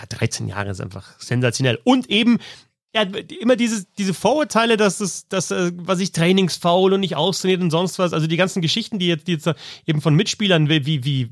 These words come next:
wie, wie viel Kraft er einfach hat und wie,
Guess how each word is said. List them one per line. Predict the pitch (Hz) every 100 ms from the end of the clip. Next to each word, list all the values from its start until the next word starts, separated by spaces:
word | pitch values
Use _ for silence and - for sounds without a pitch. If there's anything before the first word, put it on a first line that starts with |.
| 113
wie, | 120 - -
wie | 123
viel | 107 123
Kraft | - 190 185 -
er | 214
einfach | 170 160 151 -
hat | 147 147
und | 143 131 120
wie, | 151 139